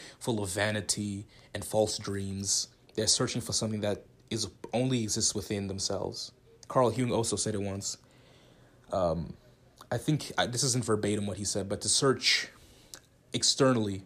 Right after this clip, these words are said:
for the answers to life is folly. To search inside is where enlightenment begins. And so that's what I see.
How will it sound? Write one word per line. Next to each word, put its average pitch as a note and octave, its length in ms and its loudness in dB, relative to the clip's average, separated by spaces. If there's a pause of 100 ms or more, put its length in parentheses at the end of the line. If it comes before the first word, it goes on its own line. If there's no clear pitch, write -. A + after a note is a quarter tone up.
(340)
for B2+ 140 0
the G#2+ 120 2
answers G#2 260 2
to A2+ 100 -2
life G2 320 -2
is G#2+ 100 0
folly. G2+ 520 0 (560)
To - 100 -4
search - 280 2
inside F#2+ 680 -2 (880)
is A2 140 -4
where A2 160 2
enlightenment G#2 520 0
begins. G2 580 -8 (1400)
And A2+ 120 -4
so A#2 140 2
that's A#2+ 240 2
what A#2+ 80 4
I G#2 80 6
see. G2+ 400 0